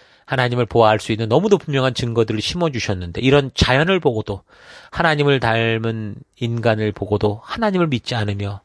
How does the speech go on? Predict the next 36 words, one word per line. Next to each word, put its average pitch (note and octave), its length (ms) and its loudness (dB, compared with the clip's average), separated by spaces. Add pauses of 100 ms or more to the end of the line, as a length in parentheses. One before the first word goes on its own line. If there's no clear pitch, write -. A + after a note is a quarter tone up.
마치 A#2 320 2
내가 A#2 240 4
하나님보다 E3 580 -2
더 - 260 -12 (200)
잘 C#3 100 -2
알고 D3+ 220 2
있는 C#3+ 180 0
존재인 A#2+ 380 -2
것처럼 A#2 260 0
그렇게 F#3+ 420 0 (340)
교만하게 C#3 480 2
살아온 C#3+ 260 -2
것을 A2+ 240 -4
회개합니다. G#2 600 0 (680)
매일 D3+ 280 6
눈을 C#3 240 0
뜨며 C#3 240 0
바라볼 B2 400 2
수 - 100 -8
있는 B2+ 240 -4
이 D#3+ 160 2
자연과 B2+ 720 2
또한 D#3 200 2
사람들과 C#3 720 2 (380)
하나님을 F#3 440 2
닮은 C3 380 0
지혜로 A#2+ 360 2
이 D3 200 2
인간들이 C3+ 500 0
이루어가는 A#2 560 2
이 D#3+ 100 4
놀라운 E3 400 6
발전의 E3 460 -2
역사를 B2+ 340 -2
볼 F3+ 160 -2
때마다 C3 640 2